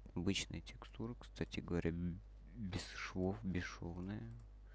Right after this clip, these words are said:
На бублике это особо видно. И указываем нашу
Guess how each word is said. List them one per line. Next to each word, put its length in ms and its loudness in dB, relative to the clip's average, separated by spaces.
На 160 12
бублике 580 2
это 220 -6
особо 400 0
видно. 400 -2
И 200 4
указываем 680 4
нашу 220 -4